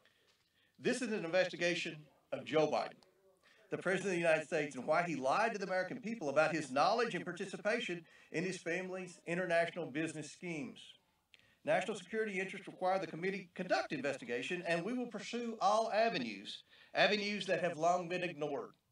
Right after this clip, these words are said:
Committee Republicans have uncovered evidence of federal crimes committed by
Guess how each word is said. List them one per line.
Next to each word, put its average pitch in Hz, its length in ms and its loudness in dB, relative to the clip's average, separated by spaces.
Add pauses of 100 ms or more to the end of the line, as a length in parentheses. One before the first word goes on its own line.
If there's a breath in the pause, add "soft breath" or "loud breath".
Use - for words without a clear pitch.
(540)
Committee 196 260 -2
Republicans 202 560 0
have 143 160 -2 (120)
uncovered 175 420 2
evidence 196 420 0
of 185 120 -8
federal 175 220 -2
crimes 190 500 -4
committed 196 360 -2
by 190 300 4